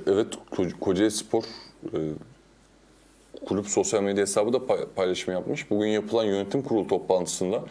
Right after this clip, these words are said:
yönetim kurulu başkanı Sayın Engin Koyun'un istifasının kabulüne ve bilahare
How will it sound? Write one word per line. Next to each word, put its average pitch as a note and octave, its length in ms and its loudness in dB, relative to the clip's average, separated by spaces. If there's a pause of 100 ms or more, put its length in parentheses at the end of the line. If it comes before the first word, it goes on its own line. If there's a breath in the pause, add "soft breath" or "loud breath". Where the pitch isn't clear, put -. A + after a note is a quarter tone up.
(340 loud breath)
yönetim G2+ 340 2
kurulu G2+ 320 2
başkanı G2 360 2
Sayın A2 340 2
Engin G2 360 0
Koyun'un G#2 260 2
istifasının G2+ 680 -2
kabulüne F#2 560 2 (300 loud breath)
ve F2 160 4
bilahare B2+ 600 4